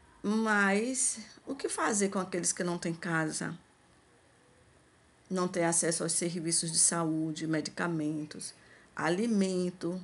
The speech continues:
neste momento mais difícil para se encontrar, para ter acesso. O que fazer com aqueles que sequer têm condições objetivas para acessar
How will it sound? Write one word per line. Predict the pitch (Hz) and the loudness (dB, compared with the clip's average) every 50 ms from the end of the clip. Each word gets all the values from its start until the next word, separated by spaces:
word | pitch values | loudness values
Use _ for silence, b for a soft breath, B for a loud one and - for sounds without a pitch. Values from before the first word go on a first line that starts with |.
| - | -6
neste | - - 165 170 - - | -2 -2 0 0 0 -2
momento | 185 175 175 165 160 165 165 165 - 160 | -2 -2 0 0 0 0 0 -2 -2 -2
mais | 160 160 160 160 170 202 196 | -2 0 0 0 0 0 0
difícil | 202 220 - - - 170 165 170 - - - | -2 -4 -6 -8 -8 -6 -4 -4 -4 -6 -6
para | - 175 | -6 -4
se | 165 - - 165 | -4 -2 -2 -2
encontrar, | 165 165 160 165 165 - 151 151 151 156 | -4 -4 -6 -8 -6 -6 -2 -2 -2 0
para | 151 - 160 | -2 -4 -6
ter | - - 156 | -4 -4 -2
acesso. | 151 151 - - - 151 147 156 156 - - - - - - b b b b b b b b b b b b b b b b b b - _ _ _ _ _ - _ _ _ _ _ _ _ _ - - | 0 0 0 0 0 -2 -2 -4 -4 -4 -6 -8 -10 -12 -14 b b b b b b b b b b b b b b b b b b -20 _ _ _ _ _ -20 _ _ _ _ _ _ _ _ -20 -12
O | 208 | -6
que | - 302 | -4 -4
fazer | 302 - - 330 262 233 214 | -2 -2 -2 0 2 2 2
com | 214 208 | 2 0
aqueles | 196 196 196 - 170 165 170 190 - - | 0 0 0 0 0 0 0 -2 -4 -4
que | - - 208 202 | -4 -4 -2 2
sequer | 202 196 - - - - - - - 214 196 202 | 2 4 4 2 0 -2 -2 0 2 4 4 2
têm | 202 220 202 | 2 -2 -4
condições | 196 - 196 196 202 - - 185 180 185 | -2 -2 -2 0 0 0 -2 -2 -2 -2
objetivas | 180 180 180 180 185 180 170 170 - - 165 165 165 165 170 165 | -2 -2 -2 -2 -2 -2 -4 -4 -6 -4 -4 -4 -2 -4 -6 -6
para | - 180 180 175 | -4 -4 0 2
acessar | 175 - - 175 - - 180 - - - | 2 2 2 2 0 0 0 -2 -4 -6